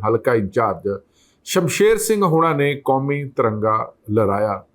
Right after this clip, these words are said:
ਜਦੋਂ ਕੌਮੀ ਤਰ-, ਤਿਰੰਗਾ ਲਹਿਰਾਇਆ ਤਾਂ ਉਸ ਤੋਂ ਬਾਅਦ ਉਹਨਾਂ ਦੇ ਨਾਲ ਹੀ ਖੜੇ ਆਮ ਆਦਮੀ ਪਾਰਟੀ ਦੇ ਵਰਕਰ, ਜਿਸ ਨੂੰ ਦੱਸਿਆ ਜਾ ਰਿਹਾ ਕਿ ਉਹ ਤਹਿਸੀਲ ਦੇ ਵਿੱਚ ਵਸੀਕੇ ਦਾ ਤੌਰ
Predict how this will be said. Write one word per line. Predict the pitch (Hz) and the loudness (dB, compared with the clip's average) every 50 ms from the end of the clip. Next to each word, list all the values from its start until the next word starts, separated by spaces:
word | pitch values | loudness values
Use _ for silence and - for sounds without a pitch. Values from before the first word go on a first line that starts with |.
| _ _ _ _ _ - | _ _ _ _ _ 0
ਜਦੋਂ | 117 117 110 113 | 0 2 2 0
ਕੌਮੀ | - - 113 110 110 120 120 | -2 0 -2 -2 -2 -2 -2
ਤਰ-, | 117 120 113 101 104 101 - - 117 110 | -2 -2 -2 -2 -4 -8 -12 -12 -12 -12
ਤਿਰੰਗਾ | - _ - 117 107 104 113 120 | -10 _ -2 -2 -2 0 0 0
ਲਹਿਰਾਇਆ | 113 107 104 110 113 127 135 | 0 2 2 2 2 0 0
ਤਾਂ | 139 151 | 0 0
ਉਸ | 143 135 - - | -2 -2 0 0
ਤੋਂ | 151 139 | 0 2
ਬਾਅਦ | 131 147 156 151 135 131 127 123 - - _ _ _ _ _ - | 2 2 2 2 2 2 0 0 -2 -8 _ _ _ _ _ -2
ਉਹਨਾਂ | 147 156 185 190 | 0 2 2 2
ਦੇ | 185 190 180 | 2 2 2
ਨਾਲ | 160 160 156 156 156 160 170 | 4 4 4 4 4 4 4
ਹੀ | 180 180 | 2 2
ਖੜੇ | 175 - - 156 165 165 | 0 0 2 2 2 2
ਆਮ | 151 135 131 131 | 2 2 2 2
ਆਦਮੀ | 131 127 120 127 | 2 2 2 0
ਪਾਰਟੀ | 123 - 123 120 117 113 - - 135 135 | 0 0 2 2 2 0 -2 -2 0 0
ਦੇ | 131 123 131 123 | 2 4 4 4
ਵਰਕਰ, | 117 107 113 113 110 - - - 165 160 147 | 4 2 2 0 0 -2 -2 -2 -2 -2 -2
ਜਿਸ | 123 117 113 - - | -4 -6 -6 -6 -6
ਨੂੰ | 117 120 113 | -8 -4 -2
ਦੱਸਿਆ | 110 104 - - 127 123 | -2 -2 0 0 0 2
ਜਾ | 117 120 120 | 2 4 4
ਰਿਹਾ | 120 127 | 4 2
ਕਿ | 127 127 - 139 | 2 0 0 2
ਉਹ | 131 123 123 123 123 - _ _ _ _ - - | 2 2 2 0 -2 -8 _ _ _ _ -2 0
ਤਹਿਸੀਲ | 170 170 - 170 175 175 185 175 | 0 0 2 2 2 2 2 2
ਦੇ | 190 185 | 2 2
ਵਿੱਚ | 170 175 175 175 | 2 2 2 0
ਵਸੀਕੇ | 156 147 - - - 147 139 - 170 165 | -2 -2 -2 0 -2 -2 0 0 0 0
ਦਾ | 160 156 | 2 0
ਤੌਰ | - - 135 120 113 | 0 2 0 0 0